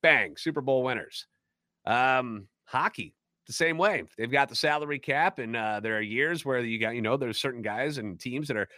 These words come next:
probably gonna be good. And then you've got some of these young ones that pop up out of nowhere and end up, uh, you know, becoming first and second place teams. So as a fan, it's more fun for us when there's more parity, you know, but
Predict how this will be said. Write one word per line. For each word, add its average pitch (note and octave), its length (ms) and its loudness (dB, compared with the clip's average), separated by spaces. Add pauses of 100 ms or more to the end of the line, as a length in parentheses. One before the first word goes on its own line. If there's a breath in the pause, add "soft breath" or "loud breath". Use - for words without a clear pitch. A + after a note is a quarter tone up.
(140 soft breath)
probably C#3+ 420 6
gonna C#3+ 180 6
be C#3 80 2
good. D3+ 360 6 (300 soft breath)
And G#2 160 -2
then C3 80 0
you've C3+ 140 -2
got D3+ 200 6
some D3+ 200 2
of F3+ 60 2
these F3+ 120 -2
young A3+ 160 4
ones C3+ 220 2
that G2+ 100 -10
pop A#2+ 280 0
up D#3 160 4
out D#3 140 2
of F3+ 80 0
nowhere F#3+ 460 6
and F2+ 80 -6
end G#2+ 180 0
up, B2+ 220 4
uh, C3 560 4
you C#3+ 60 -4
know, C#3 200 0 (140)
becoming C#3 400 2
first C#3+ 300 -2
and C#3+ 80 -6
second D3+ 260 2
place D3+ 240 0
teams. - 320 -4
So B2+ 260 0 (800)
as D3+ 180 2
a D#3 80 -2
fan, D3 600 2 (1040)
it's D3+ 160 -4
more E3 160 8
fun G#3 280 8
for C#3+ 220 4
us A#2 260 2
when B2+ 380 2
there's A#2 440 0
more C#3 140 2
parity, C3+ 560 -2 (160)
you G#2 140 -2
know, G#2+ 300 -2 (180)
but A2+ 300 4